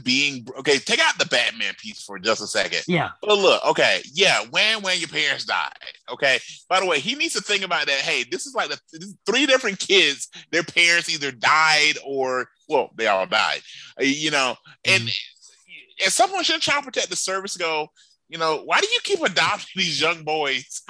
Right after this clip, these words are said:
Speaker 1: who <laughs> have no one around, these
Speaker 2: <laughs>
Speaker 1: children, you know, like Mister Wayne," you know? But anyway, but okay, your parents die. I, y-, you're, I'm a billionaire with a B.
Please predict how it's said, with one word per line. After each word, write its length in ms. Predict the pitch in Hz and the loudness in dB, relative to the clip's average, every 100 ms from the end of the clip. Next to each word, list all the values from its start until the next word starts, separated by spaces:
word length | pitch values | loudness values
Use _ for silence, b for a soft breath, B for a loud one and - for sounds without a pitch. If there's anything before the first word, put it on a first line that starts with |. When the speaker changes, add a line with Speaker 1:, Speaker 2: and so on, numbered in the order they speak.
| 226 - | -12 -4
Speaker 1:
who 160 | 190 | 0
<laughs> 0 | |
have 240 | 214 - - - | 2 0 -2 -6
no 340 | 202 190 214 214 | -4 2 2 2
one 240 | 208 202 | 0 2
around, 580 | 185 175 175 165 151 143 B 208 160 | 0 0 2 2 0 -6 B -10 -2
these 200 | 175 - | 0 2
Speaker 2:
<laughs> 0 | |
Speaker 1:
children, 600 | - 208 196 165 147 139 - B B | 4 4 2 0 -2 -2 -10 B B
you 140 | - 175 | -4 -2
know, 400 | 165 156 151 151 | 0 2 4 4
like 320 | 147 143 135 180 | 4 4 0 -4
Mister 260 | - - | -6 -4
Wayne," 380 | 175 208 185 156 147 | 0 2 4 2 -2
you 120 | 165 | -4
know? 360 | 160 147 139 120 | -2 0 -2 -6
But 140 | 143 143 | -4 -2
anyway, 340 | 165 135 104 95 B B B - | -2 -2 -2 -4 B B B -2
but 200 | 190 165 - - 190 | 0 0 -2 -6 -4
okay, 320 | 214 156 104 | 0 0 0
your 140 | 123 147 | -4 -8
parents 460 | 180 233 240 240 | -2 0 0 0
die. 100 | 180 | 0
I, 540 | 117 95 95 98 - 143 | 2 2 0 -2 -8 -12
y-, 80 | 156 - | -14 -14
you're, 260 | 165 196 202 - | -8 -4 -2 2
I'm 180 | 180 | 2
a 180 | 175 160 120 | 2 -2 -2
billionaire 560 | 160 185 190 175 135 113 | 2 2 2 2 0 -2
with 380 | 117 143 151 - | -4 -4 -6 -6
a 80 | 170 | -2
B. 340 | 160 147 - | 2 2 0